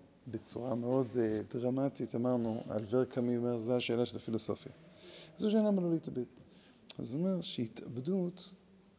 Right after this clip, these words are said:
זה בעצם נתינת יד לאשליה שהיה סיכוי שיהיה טוב.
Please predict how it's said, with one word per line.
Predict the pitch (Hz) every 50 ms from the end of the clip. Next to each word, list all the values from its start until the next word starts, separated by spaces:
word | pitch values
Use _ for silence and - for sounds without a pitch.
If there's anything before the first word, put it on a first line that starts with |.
| _ _ _ _ _ _ _ _ - - - _ - -
זה | - 117 110 117
בעצם | 110 110 - - 165 - - - 147 143 147 151 220 226 - - - - - - - _ _ _ _ -
נתינת | 123 123 120 - - 139 135 151 165 165 165 -
יד | 147 143 165 175 175 165 143 131
לאשליה | 127 - - - - - - 120 123 131 139 175 185 160
שהיה | - - 147 131 135 127
סיכוי | - - 117 - - 123 120
שיהיה | 117 123 123 117
טוב. | - - 101 113 -